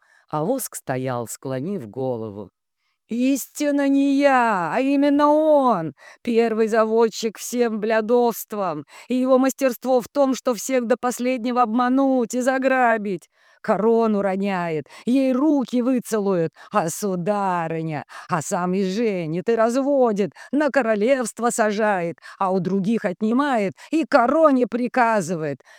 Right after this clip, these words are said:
И уже всё вдвоём, и день, и ночь. Боярскую толщу вызвал, вор!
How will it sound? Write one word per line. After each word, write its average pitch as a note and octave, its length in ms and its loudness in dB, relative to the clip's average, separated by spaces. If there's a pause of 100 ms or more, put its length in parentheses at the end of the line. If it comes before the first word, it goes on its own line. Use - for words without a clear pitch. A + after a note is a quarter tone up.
И F#3 140 -6
уже D3+ 360 -6
всё F3 300 -6
вдвоём, E3 800 -4
и A#3 40 -2
день, G3+ 560 0
и A#3+ 60 0
ночь. A3+ 520 -2 (300)
Боярскую A3+ 840 0 (160)
толщу B3+ 540 6
вызвал, G#3+ 560 -2
вор! G3 600 -2